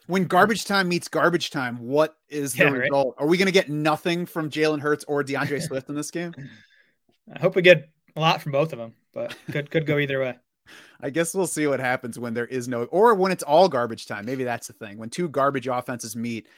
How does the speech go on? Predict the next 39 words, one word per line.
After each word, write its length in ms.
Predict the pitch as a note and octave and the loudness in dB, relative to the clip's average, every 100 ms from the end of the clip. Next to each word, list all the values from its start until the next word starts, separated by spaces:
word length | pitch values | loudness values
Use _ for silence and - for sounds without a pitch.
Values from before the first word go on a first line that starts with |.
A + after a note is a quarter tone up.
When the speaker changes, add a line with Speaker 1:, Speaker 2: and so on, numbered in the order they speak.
| _ | _
Speaker 1:
it's 160 | A#2+ A#2+ | -10 -4
all 200 | A#2 A#2+ | -2 -4
garbage, 440 | A2 G#2 G2+ - | -6 -10 -12 -14
baby. 260 | G#2+ G#2+ G#2+ | -14 -12 -10
Speaker 2:
That's 200 | B2 - | -12 -12
it. 140 | A2+ - | -14 -10
Speaker 1:
San 300 | - - A3+ | -4 2 4
Speaker 2:
Yep. 100 | B3+ | 4
Speaker 1:
Francisco 640 | A#3+ - A3 - G3 E3 - | 0 4 4 6 4 4 6
at 220 | E3 F#3 | 4 4
Chicago. 580 | - - E3 F3 E3 D3 | -2 0 4 6 4 0
Speaking 340 | - D#3 D#3 | -4 -4 -4
of 100 | B2+ | -4
garbage 340 | C#3+ D3 C3 C3+ | 0 0 -2 -4
offenses, 680 | C3+ C3+ C3+ C3 C3 B2+ | -4 -4 -6 -8 -8 -10
Speaker 2:
Mm. 40 | C3 | 0
Speaker 1:
forty-niners 560 | F#3+ A3 F3 F3+ F3+ | 2 4 4 2 0
by 180 | C#3+ C3 | -4 -8
three 380 | C3 D3 D#3 F#3+ | -10 -12 -6 -4
and 80 | F3+ | -2
a 40 | |
half. 300 | D3 D#3 D3+ | -2 -2 -2
The 100 | D3 E3+ | -4 2
over-under 680 | A3+ G3+ D3+ F3 D3+ C3 - _ - | 2 4 0 0 0 -2 -4 _ -10
is 200 | D3+ - - | -8 -8 -8
thirty-nine 560 | F3 F3+ F#3+ E3 D3+ D#3 | -2 0 0 0 0 0
and 100 | C#3+ | 0
a 20 | |
half. 240 | C3 C#3 - | -2 -2 -2
The 120 | D3 | -2
over-under 340 | F#3+ A3 F#3+ | 2 2 0
might 200 | D3 C#3+ | 0 -2
as 120 | C#3+ | 0
well 180 | C3 C#3+ | 2 2
be 160 | C3+ C3 | 2 -4
don't 320 | A#2 C#3+ - | -4 -4 -2
watch 320 | C3 C3 - | -4 -4 -6
this 160 | B2+ - | -12 -12
game 380 | B2+ B2 A#2+ | -10 -10 -10